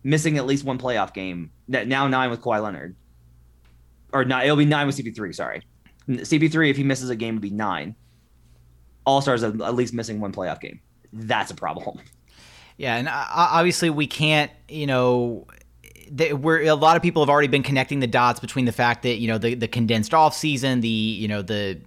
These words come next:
Speaker 2: the jam-packed schedule, you know, cramming so many games into such a short time frame. That's probably what is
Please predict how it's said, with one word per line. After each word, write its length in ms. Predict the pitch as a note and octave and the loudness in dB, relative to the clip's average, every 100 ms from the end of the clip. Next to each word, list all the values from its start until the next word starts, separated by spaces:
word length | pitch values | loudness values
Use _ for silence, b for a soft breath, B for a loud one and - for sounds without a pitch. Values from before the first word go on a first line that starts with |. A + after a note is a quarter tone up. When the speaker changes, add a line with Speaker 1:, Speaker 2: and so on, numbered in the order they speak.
| - - - | -20 -18 -8
Speaker 2:
the 360 | G#2 G2 F#2 - - | -4 -4 -6 -10 -14
jam-packed 540 | G2+ B2+ B2+ A2+ A#2+ | -4 0 0 0 -2
schedule, 800 | - - D#3+ D#3+ C#3 D3 C#3+ C3+ | -2 -2 2 2 4 4 4 4
you 100 | B2+ | 0
know, 160 | A2+ A2+ - - - - | -2 -2 -6 -16 -20 -8
cramming 320 | - C3 A#2+ | 0 0 0
so 100 | C3 | 0
many 140 | A#2 | -2
games 380 | G#2 A#2 B2+ G#2+ | 0 2 2 2
into 120 | A2+ | 0
such 200 | G#2+ G#2+ | -2 -4
a 40 | G2 | -6
short 240 | - A#2 | -8 -8
time 300 | - C3 C3 | -4 0 0
frame. 320 | B2 B2 A#2 B B B B - | 2 2 0 B B B B 0
That's 460 | D3+ F3+ - - - _ - | 4 4 2 -4 -10 _ -18
probably 840 | - - B2+ C3+ C#3+ C3+ D3 C#3+ - | -10 2 4 6 4 4 2 0 -6
what 220 | - B2+ | -2 2
is 440 | B2 A#2 G#2+ - | 4 2 0 -4